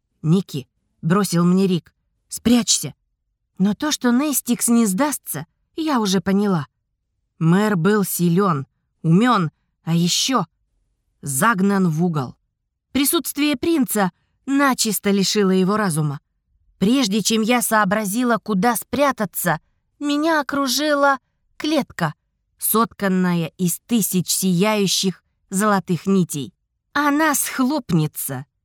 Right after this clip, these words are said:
и превратит вашу королеву сыра в мешок фарша», прорычал мэр. «Отпустите девушку», ледяным голосом произнёс Бернан. «Вы только усугубляете своё положение».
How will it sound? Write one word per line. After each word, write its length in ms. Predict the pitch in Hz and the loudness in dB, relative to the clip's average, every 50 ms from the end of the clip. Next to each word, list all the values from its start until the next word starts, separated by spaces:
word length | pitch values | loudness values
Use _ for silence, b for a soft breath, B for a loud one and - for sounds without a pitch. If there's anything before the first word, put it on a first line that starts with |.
| _ _ _ | _ _ _
и 80 | - 320 | -4 -2
превратит 640 | - - 370 381 339 359 359 370 - - 392 381 - | 2 4 2 4 4 2 0 0 0 0 -2 -2 0
вашу 380 | 311 339 349 320 - 311 320 | 0 0 0 0 0 -4 -4
королеву 580 | 254 - 302 311 311 294 302 311 311 285 277 285 | -4 -2 -2 0 0 0 0 -2 -2 -2 -2 -4
сыра 600 | 262 - - - 453 453 440 381 269 214 190 185 - _ _ _ | -4 -4 -4 -2 0 0 2 4 4 4 2 2 -2 _ _ _
в 200 | _ 311 349 339 | _ -2 0 2
мешок 500 | 330 330 320 294 - - 330 330 294 - | 2 2 2 0 0 0 0 0 0 -2
фарша», 720 | - - 330 359 339 302 240 - - - 180 180 165 156 156 _ _ _ _ _ _ | -4 -2 2 4 4 4 2 0 -2 -2 0 0 0 0 -2 _ _ _ _ _ _
прорычал 640 | - 208 214 208 220 202 - - 226 208 196 185 185 | 0 0 2 2 0 -2 -2 0 2 2 2 2 2
мэр. 320 | 196 196 185 165 147 - - _ _ _ _ _ _ _ _ _ _ _ _ _ | 0 0 0 -2 -4 -6 -12 _ _ _ _ _ _ _ _ _ _ _ _ _
«Отпустите 840 | - - - _ - 160 151 - - - - 180 180 165 - 160 151 | -20 -20 -20 _ -4 -4 -2 -2 -4 -2 -2 -2 -2 0 0 -2 -2
девушку», 840 | 147 139 139 156 170 190 190 156 135 - - - _ - 123 117 - _ _ _ _ _ _ _ _ _ _ _ | -2 -2 0 0 0 0 0 -2 -6 -10 -12 -12 _ -14 -14 -14 -16 _ _ _ _ _ _ _ _ _ _ _
ледяным 580 | - 156 170 190 160 185 190 196 196 185 180 175 | -2 0 2 4 4 4 4 4 4 4 2 2
голосом 580 | 170 214 233 233 208 180 - - 175 170 170 | 2 0 0 0 0 0 -2 0 0 0 0
произнёс 580 | - - 170 180 180 175 170 185 180 165 151 147 | 2 2 2 2 2 2 2 2 2 0 0 -2
Бернан. 580 | 156 175 202 190 165 151 151 151 147 143 131 - _ _ _ _ _ _ _ - | 0 0 0 0 0 -2 -4 -4 -4 -6 -8 -10 _ _ _ _ _ _ _ -6
«Вы 240 | 151 156 180 214 | -2 0 0 0
только 480 | 185 - - 233 240 226 196 - 214 226 | -2 -2 0 0 0 0 0 -2 0 0
усугубляете 1120 | 220 214 - - - 208 185 185 202 185 175 208 220 240 247 247 240 208 175 156 - 165 156 | 0 2 0 0 0 0 2 2 2 2 2 2 2 2 0 0 0 -2 -2 -4 -2 -4 -4
своё 460 | 147 - 160 160 156 160 160 160 147 | -4 -2 -2 0 0 0 0 -2 -2
положение». 840 | - 156 147 147 147 147 135 139 156 147 139 135 127 117 107 98 - | -4 -4 -4 -2 -2 -4 -4 -4 -4 -4 -4 -6 -8 -10 -12 -14 -18